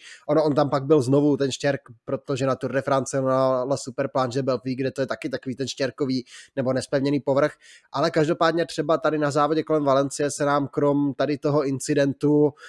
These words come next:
kdy zlí jazyci, jako jsme byli my, já a Vojta, tvrdili, že Remco Evenepoel nezvládá taková ta prudká stoupání a tak podobně, tak se nám tady ukázali i třeba mladíci, kteří pak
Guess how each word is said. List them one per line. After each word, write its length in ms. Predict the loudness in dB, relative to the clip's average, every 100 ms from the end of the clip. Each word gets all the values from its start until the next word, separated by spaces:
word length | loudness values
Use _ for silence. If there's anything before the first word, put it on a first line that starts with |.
| -20 _ _ _ _ -8
kdy 460 | 0 6 8 8 6
zlí 180 | 4 6
jazyci, 440 | 6 4 0 2
jako 240 | 2 2 -2
jsme 160 | 0
byli 180 | 2 4
my, 180 | 4 2
já 140 | 0 0
a 80 | 2
Vojta, 280 | 0 0
tvrdili, 380 | -2 -2 0 2
že 120 | 2
Remco 220 | 2 2 0
Evenepoel 380 | -2 -2 0
nezvládá 680 | 0 0 0 2 2 2 2
taková 380 | -2 -2 0 0
ta 100 | 0
prudká 440 | -2 -4 2 2
stoupání 600 | 2 -2 -2 0 2 2
a 40 | 0
tak 200 | -2 -4
podobně, 520 | -2 -2 0 0 0 -2 -12 -20 _ _
tak 380 | 0 2 0 0 -4 -14
se 140 | -2 4
nám 140 | 4
tady 160 | 4 0
ukázali 380 | 0 0 0 -2
i 60 |
třeba 200 | 0 0
mladíci, 520 | 2 2 -2 -4 -4
kteří 280 | -4 -4 -2
pak 180 | 0 -2